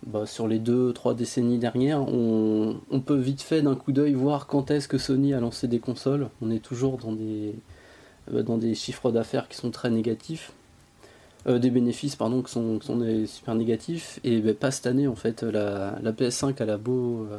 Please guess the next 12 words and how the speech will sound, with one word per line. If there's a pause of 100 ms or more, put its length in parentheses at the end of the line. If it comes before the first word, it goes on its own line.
(240)
euh, (180)
<laughs>
elle
a,
elle
vient
d'arriver
et
on
a
l'impression
que